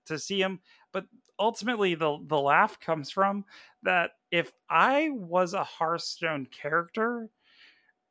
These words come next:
in, like, if, if you were to take me and embody me, embody me as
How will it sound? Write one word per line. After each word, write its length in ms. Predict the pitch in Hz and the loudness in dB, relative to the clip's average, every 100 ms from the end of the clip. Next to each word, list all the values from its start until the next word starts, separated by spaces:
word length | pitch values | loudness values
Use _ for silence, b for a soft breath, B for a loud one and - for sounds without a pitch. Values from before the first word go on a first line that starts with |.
| _ _ _ _ _ _ _ - | _ _ _ _ _ _ _ -10
in, 480 | 202 185 208 180 185 | -4 -4 -4 -4 0
like, 260 | 175 - _ | 0 0 _
if, 280 | 175 165 - - | 0 0 -4 -12
if 200 | 147 - | -10 -6
you 140 | 190 | 0
were 120 | 220 | 2
to 100 | 196 | 2
take 360 | 180 - 185 180 | 0 0 0 0
me 180 | 175 170 | -2 0
and 100 | 156 | 0
embody 460 | 143 131 147 151 160 | 0 2 6 6 6
me, 380 | 147 135 135 - - - | 0 -4 -6 -12 -20 -4
embody 640 | 156 139 151 175 202 185 202 | -2 2 4 4 2 -4 -6
me 400 | 151 156 156 - - | -2 0 -2 -6 2
as 520 | 143 127 123 123 | 4 4 2 -4